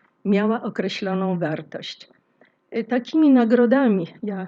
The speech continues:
dwie czy trzy przytoczę, w dwa tysiące osiemnaście i dwa tysiące dziewiętnaście, te, które otrzymaliśmy,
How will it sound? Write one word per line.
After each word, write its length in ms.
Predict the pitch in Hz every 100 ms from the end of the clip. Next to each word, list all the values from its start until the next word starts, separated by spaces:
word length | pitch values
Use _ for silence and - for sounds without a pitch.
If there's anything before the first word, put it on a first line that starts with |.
| -
dwie 280 | 196 196 233
czy 160 | 233
trzy 260 | 254 - 247
przytoczę, 640 | - - 185 220 226 - 233
w 80 |
dwa 200 | 196 220
tysiące 540 | 226 214 214 214 202 196
osiemnaście 800 | 196 208 208 208 226 - 196 - _
i 80 | 196
dwa 220 | 175 202
tysiące 500 | 208 208 190 202 185
dziewiętnaście, 920 | 180 180 180 170 220 208 202 - 254 269 - - -
te, 140 | - 240
które 300 | - 240 -
otrzymaliśmy, 880 | - - 196 190 214 240 - 247